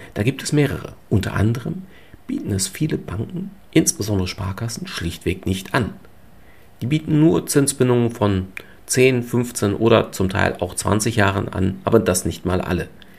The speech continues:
Natürlich kann man es dann auch über einen Bausparvertrag nachbilden.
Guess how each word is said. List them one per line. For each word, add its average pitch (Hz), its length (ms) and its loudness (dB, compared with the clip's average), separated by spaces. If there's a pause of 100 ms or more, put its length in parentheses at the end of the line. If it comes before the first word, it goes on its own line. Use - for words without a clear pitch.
(240)
Natürlich 175 520 2 (460)
kann 110 140 -4
man 104 120 4
es 98 180 0
dann 104 300 2
auch 95 240 0
über 98 220 0
einen 82 280 -4
Bausparvertrag 98 960 -6
nachbilden. 90 760 -2